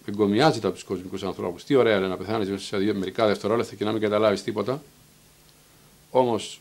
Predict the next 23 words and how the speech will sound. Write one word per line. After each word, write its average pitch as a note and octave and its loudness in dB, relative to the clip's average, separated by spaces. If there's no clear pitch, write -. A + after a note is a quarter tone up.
εδώ A2+ 0
μες A#2+ -2
στο - -4
Ευαγγέλιο G#2 2
βλέπουμε A#2+ -4
ότι A2 -8
δεν C#3 0
είναι C#3+ -2
καλός G#2+ 0
ο G2+ -6
ευνίδιος F2+ -8
θάνατος, E2 -14
γιατί G2+ -6
δεν A2 -2
αφήνει A2 -4
τον A2+ -2
άνθρωπο A2+ -4
να G2+ -2
προετοιμαστεί. F#2+ -6
Τον F#2+ -6
επέρνει A2+ 2
απροετοίμαστο. F#2+ -2
Και G#2 4